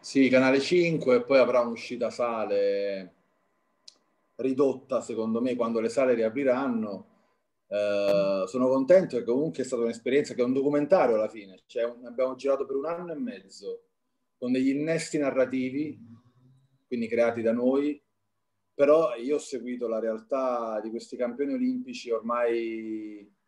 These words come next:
devastati, perché quando tu hai vinto le Olimpiadi e dopo non sai cosa fare della tua vita, riemergono tutti i fantasmi e i demoni. Eh, anche io come Lorenzo ho fatto nuoto per anni, quindi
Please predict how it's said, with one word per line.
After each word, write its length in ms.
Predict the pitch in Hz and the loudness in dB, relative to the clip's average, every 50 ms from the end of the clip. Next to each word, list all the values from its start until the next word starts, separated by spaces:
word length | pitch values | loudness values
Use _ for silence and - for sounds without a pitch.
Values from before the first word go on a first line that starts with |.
| _ _ _ | _ _ _
devastati, 800 | - 117 127 120 120 117 - - - 165 151 120 101 98 110 107 | -2 0 2 2 2 2 2 4 4 4 4 4 2 -2 -4 -6
perché 140 | 104 107 | -6 -2
quando 220 | 120 120 117 117 117 | 0 0 0 2 4
tu 60 | 147 | 4
hai 80 | 151 147 | 4 4
vinto 280 | 147 151 156 - 147 | 4 2 0 2 2
le 80 | 139 139 | 2 4
Olimpiadi 480 | 135 139 139 135 - 135 123 113 113 | 2 0 0 -2 0 0 2 2 2
e 60 | 113 110 | 0 0
dopo 200 | 120 123 131 127 | 0 0 0 0
non 140 | 127 123 | -2 -2
sai 160 | 123 143 135 127 | 0 0 0 0
cosa 180 | 127 123 131 | 0 -2 -2
fare 220 | 127 139 135 131 123 | 0 2 2 2 2
della 160 | 123 120 117 | 2 2 0
tua 140 | 120 123 120 | 0 0 0
vita, 300 | 139 151 139 123 113 110 | 0 0 0 0 0 -2
riemergono 520 | 113 113 110 113 113 113 113 120 117 113 | -2 -4 -4 -6 -8 -8 -8 -8 -8 -8
tutti 220 | 123 127 127 - | -10 -14 -16 -10
i 20 | 123 | -6
fantasmi 840 | 123 120 113 110 117 110 104 101 98 - 104 101 101 101 98 98 _ _ _ _ _ _ _ _ _ | -6 -6 -4 -4 -4 -4 -2 -4 -6 -8 -12 -20 -20 -20 -20 -20 _ _ _ _ _ _ _ _ _
e 120 | - 110 | -2 0
i 60 | 117 117 | 2 4
demoni. 680 | 123 120 113 110 107 107 110 117 127 147 147 147 - _ _ _ _ _ _ _ _ _ _ _ _ _ | 4 4 2 2 0 -2 0 0 0 0 0 -2 -6 _ _ _ _ _ _ _ _ _ _ _ _ _
Eh, 380 | - 95 107 107 107 104 107 107 | -2 2 4 4 6 6 4 4
anche 260 | 113 131 139 139 175 | 2 2 2 4 6
io 60 | 160 | 6
come 160 | 135 135 131 127 | 6 6 6 6
Lorenzo 460 | 127 131 143 143 139 127 127 - 117 | 6 6 6 4 2 0 -4 -6 -8
ho 40 | 113 | -6
fatto 640 | - - 117 113 - - 123 117 113 110 110 110 | -6 -6 -6 -6 -8 -8 -6 -4 -2 -2 -2 -2
nuoto 380 | 113 123 131 131 127 123 120 113 | -4 -2 -2 -2 -2 -4 -4 -4
per 140 | 117 117 | -2 -2
anni, 640 | 127 131 127 120 113 107 107 107 107 107 107 104 104 | -2 -2 -4 -6 -8 -10 -10 -12 -14 -16 -16 -18 -10
quindi 840 | 117 123 127 127 123 123 117 117 113 113 113 113 110 107 - - _ | -4 0 2 2 2 2 0 0 -2 -2 -2 -2 -4 -6 -8 -12 _